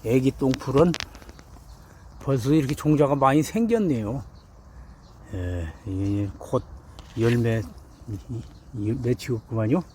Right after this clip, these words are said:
예, 이 콩집이 다 생겼잖아요. 씨앗집이. 이 콩집 비슷해요, 얘가.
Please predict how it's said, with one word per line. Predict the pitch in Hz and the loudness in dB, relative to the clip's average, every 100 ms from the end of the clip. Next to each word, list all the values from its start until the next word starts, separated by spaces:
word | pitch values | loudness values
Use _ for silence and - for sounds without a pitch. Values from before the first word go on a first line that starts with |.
| - - - - - - - - 101 | -20 -20 -20 -20 -20 -20 -20 -14 -6
예, | 92 90 82 - - - - - - - - - | -4 -4 -6 -10 -20 -20 -20 -20 -20 -20 -12 -8
이 | 101 | -8
콩집이 | - 254 202 - 147 120 | 0 2 2 -2 -4 -4
다 | - 120 | -2 -4
생겼잖아요. | - 180 170 - 117 101 95 90 | -2 -2 -2 -2 -2 -2 -2 -4
씨앗집이. | - 214 165 - - 95 92 107 - - - - - - - - - - - | -6 -4 -4 -4 -12 -8 -4 -4 -6 -14 -20 -20 -20 -20 -20 -16 -18 -18 -12
이 | 104 98 | -8 -8
콩집 | - 254 - - - | 2 2 2 -8 -8
비슷해요, | 165 - 147 - 135 120 113 | -8 -4 -6 -4 -4 -2 2
얘가. | 120 117 104 101 110 | 2 2 0 0 0